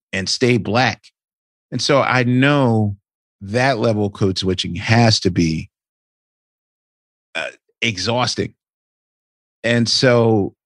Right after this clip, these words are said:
I wanna tell the story of a human being, because we often tend to,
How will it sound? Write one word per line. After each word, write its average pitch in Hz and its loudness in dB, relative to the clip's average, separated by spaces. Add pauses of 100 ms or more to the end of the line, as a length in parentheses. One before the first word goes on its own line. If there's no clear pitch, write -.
(880)
I 120 2
wanna 151 2
tell 135 2
the 123 -2
story 120 2
of 107 0
a 104 -2
human 110 2
being, 104 2
because 98 0
we 113 4 (300)
often 120 2
tend 113 0
to, 98 0